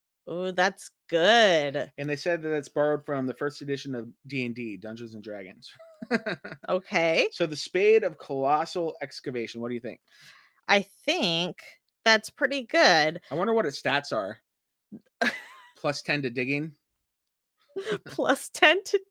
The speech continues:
Speaker 1: digging.
Speaker 2: Plus
Speaker 1: That's
Speaker 2: fifty to intellect.
Speaker 1: that's pretty good. I like your,
Speaker 2: <laughs>
Speaker 1: uh, plus ten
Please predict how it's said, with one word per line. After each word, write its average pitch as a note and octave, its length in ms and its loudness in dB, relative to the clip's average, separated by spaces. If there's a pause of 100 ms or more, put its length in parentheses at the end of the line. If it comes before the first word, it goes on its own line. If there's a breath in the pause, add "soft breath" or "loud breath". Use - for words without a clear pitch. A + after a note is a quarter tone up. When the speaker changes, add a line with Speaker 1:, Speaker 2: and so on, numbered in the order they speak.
(100)
Speaker 1:
digging. - 480 -6 (320)
Speaker 2:
Plus D#3 140 4
Speaker 1:
That's - 80 -2
Speaker 2:
fifty D#3 260 0
to D3 140 -2
intellect. D3 540 -2 (260 loud breath)
Speaker 1:
that's B3+ 280 6
pretty B4+ 260 4
good. A3 320 8
I G3+ 260 4
like A#3 260 2
your, D4+ 220 6
Speaker 2:
<laughs> B3+ 60 8
Speaker 1:
uh, G3+ 320 6
plus A#3 440 2
ten G#3 440 0